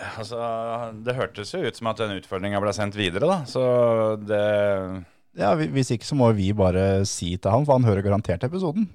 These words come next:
Speaker 2: at,
Speaker 1: Ja.
Speaker 2: eh, da forventer vi å se deg i en kjøredress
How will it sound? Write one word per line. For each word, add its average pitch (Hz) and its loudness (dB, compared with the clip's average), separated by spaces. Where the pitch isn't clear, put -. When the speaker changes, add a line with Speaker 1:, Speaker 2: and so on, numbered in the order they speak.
Speaker 2:
at, 123 -4
Speaker 1:
Ja. 143 2
Speaker 2:
eh, 120 4
da 113 4
forventer 104 0
vi 104 2
å 101 0
se 101 2
deg 98 2
i 101 2
en 101 4
kjøredress 95 0